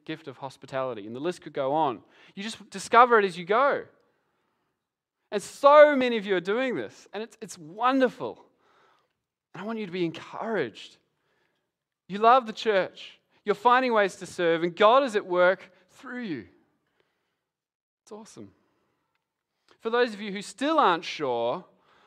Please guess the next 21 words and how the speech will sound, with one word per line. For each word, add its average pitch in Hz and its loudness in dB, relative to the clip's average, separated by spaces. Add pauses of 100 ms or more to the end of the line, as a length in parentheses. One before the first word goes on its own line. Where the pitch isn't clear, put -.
(120)
I - -6
just 247 -8
want 254 -4
to - -14
say, 208 0
get 220 -4
involved 202 -4 (920)
and 143 -6
see - -6
what 208 0
happens. 160 -6 (1800)
And 185 2
when 233 2
I 330 2
say 226 2
get 226 4
involved, 185 4
I 180 2
don't 214 4
necessarily 196 0
mean 160 -2